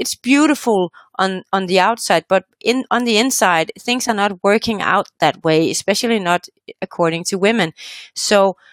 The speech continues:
what I've found out is that a lot of women in Denmark and other places, now I've started researching, you see the same trend in America, you see the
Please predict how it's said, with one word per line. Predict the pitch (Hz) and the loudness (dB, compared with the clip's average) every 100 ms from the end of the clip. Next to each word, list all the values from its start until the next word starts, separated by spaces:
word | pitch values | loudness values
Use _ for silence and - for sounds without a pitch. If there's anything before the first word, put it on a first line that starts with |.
| - _ | -20 _
what | 190 214 | 0 2
I've | 240 226 - | 2 0 -2
found | 233 254 | 0 2
out | 240 214 - | 2 0 -2
is | 190 202 - | -4 -4 0
that | 190 - | 0 2
a | 190 | 0
lot | 190 185 196 233 | 0 2 4 4
of | 247 185 | 2 -4
women | 185 185 185 180 _ | -4 -2 -4 -6 _
in | 165 | -4
Denmark | 170 170 196 214 214 226 | 0 0 2 2 2 2
and | - - | -2 -2
other | 175 170 220 | -2 0 -2
places, | - 214 202 - 214 | 2 2 2 -2 -4
now | 196 202 | -2 0
I've | 202 - - | -2 -6 -10
started | - 185 185 165 | -2 2 2 0
researching, | 196 233 185 143 - 160 - | -2 0 0 0 -2 -6 -6
you | 190 | -6
see | - 240 | -2 0
the | 190 | 0
same | 180 - 185 180 | -2 0 0 0
trend | 180 - 190 190 | -4 0 0 0
in | - | -4
America, | 165 170 196 214 220 | -2 0 2 0 -2
you | 180 | -4
see | - | -4
the | 208 | -2